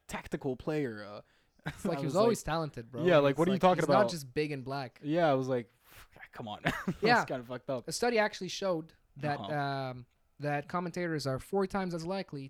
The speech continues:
Speaker 2: to, to talk about, uh, a white athlete's mental and leadership qualities
Speaker 1: Yeah.
Speaker 2: than a black athlete's,
Speaker 1: Mm.
Speaker 2: uh, same qualities. While they are, I forgot what was the percentage, but they were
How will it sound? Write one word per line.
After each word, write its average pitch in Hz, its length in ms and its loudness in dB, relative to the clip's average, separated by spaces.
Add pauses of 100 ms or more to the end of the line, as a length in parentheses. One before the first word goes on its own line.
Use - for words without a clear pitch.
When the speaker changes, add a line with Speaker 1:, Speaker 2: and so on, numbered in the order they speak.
Speaker 2:
to, 131 400 -8 (260)
to 143 140 -10
talk 160 260 -6
about, 135 400 -8
uh, 120 40 -12 (520)
a 123 40 -14 (260)
white 143 440 -8
athlete's 151 600 -12 (420)
mental 151 600 -8
and 131 160 -12
leadership 170 440 -8
qualities 139 640 -10
Speaker 1:
Yeah. 117 160 -2 (400)
Speaker 2:
than 139 320 -10
a 139 60 -10
black 160 300 -8 (400)
athlete's, 117 640 -14
Speaker 1:
Mm. 123 300 -4
Speaker 2:
uh, 110 380 -10 (560)
same 120 580 -14
qualities. 120 560 -10 (380)
While 151 220 6
they 156 100 0
are, 147 320 0 (400)
I 127 60 -12
forgot 156 420 -4
what 139 320 -6
was 165 120 -8
the 156 80 -8
percentage, 156 500 -10
but 143 140 -6
they 135 60 -4
were 131 240 -6